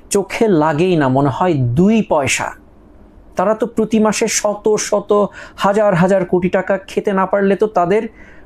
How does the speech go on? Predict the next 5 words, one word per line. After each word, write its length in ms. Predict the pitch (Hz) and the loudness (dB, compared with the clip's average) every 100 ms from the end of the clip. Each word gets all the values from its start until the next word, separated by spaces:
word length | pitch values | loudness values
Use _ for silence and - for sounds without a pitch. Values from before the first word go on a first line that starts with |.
| - - | -14 -2
পেট 180 | 240 214 170 | 0 4 4
ভরবে 280 | 208 175 143 | 4 2 2
না। 240 | 101 92 - - - - - - - - - - - - - - - - - - - - - - - - - - - - - - - - - - - - | -2 -4 -12 -20 -20 -20 -20 -20 -20 -20 -20 -20 -20 -20 -20 -20 -20 -20 -20 -20 -20 -20 -20 -20 -20 -20 -20 -20 -20 -20 -20 -20 -20 -20 -20 -20 -14 -2
যেই 260 | 131 226 262 | 0 2 2
মানুষটা 480 | 254 262 - 269 | 2 0 -2 -4